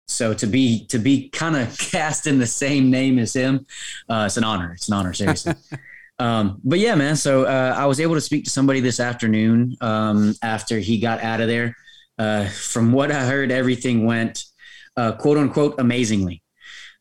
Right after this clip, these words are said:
Speaker 1: Um, so things went really well. Obviously, Rashada was there with Anthony Richardson. Uh, from what I understand, Anthony Rich-, Richardson was his player host on the visit. Um,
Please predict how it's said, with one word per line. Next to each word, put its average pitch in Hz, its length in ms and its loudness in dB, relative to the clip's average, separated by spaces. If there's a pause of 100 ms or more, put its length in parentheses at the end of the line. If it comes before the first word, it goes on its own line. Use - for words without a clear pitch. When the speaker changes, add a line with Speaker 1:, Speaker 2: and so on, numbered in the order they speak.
Speaker 1:
Um, 104 640 2
so 107 680 0 (560)
things 120 280 0
went 117 200 0
really 113 220 2
well. 104 460 2
Obviously, 110 800 0 (100)
Rashada 107 560 -2
was 95 280 -2
there 104 680 0
with 107 420 -2
Anthony 110 420 2
Richardson. 107 800 0
Uh, 104 180 -2
from 107 140 -2
what 107 140 2
I 104 80 -2
understand, 104 400 -2
Anthony 107 380 0
Rich-, 101 420 -4
Richardson 104 520 -2
was 98 200 -2
his 101 160 -4
player 98 380 -4
host 120 400 -2
on 110 180 2
the 95 80 0
visit. 110 460 -2 (460)
Um, 104 380 0